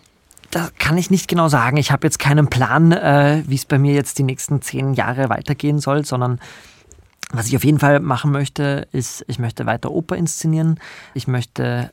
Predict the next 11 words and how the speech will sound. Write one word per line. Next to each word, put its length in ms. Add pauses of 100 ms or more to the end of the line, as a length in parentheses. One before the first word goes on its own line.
(180)
wenn 160
mich 140
ein 100
Stoff 640
anspringt, 760
und 140
das 80
passiert 300
mir 60
meistens 380
immer, 280